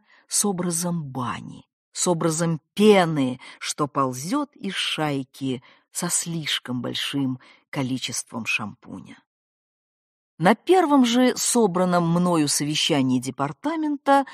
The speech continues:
то есть кучковании в моём кабинете всех моих служивых, она прерывала меня на каждом слове,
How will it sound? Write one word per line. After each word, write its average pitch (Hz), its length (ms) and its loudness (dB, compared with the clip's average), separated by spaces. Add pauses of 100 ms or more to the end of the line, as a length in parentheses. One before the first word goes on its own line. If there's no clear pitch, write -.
(240)
то 311 100 -2
есть 277 200 -2
кучковании 208 880 2
в 160 80 -2
моём 170 300 0
кабинете 156 600 -4
всех 143 400 -4
моих 135 280 -4
служивых, 285 840 -6 (420)
она 226 220 4
прерывала 226 560 0
меня 214 300 0
на 208 140 -2
каждом 185 560 -2
слове, 285 760 -2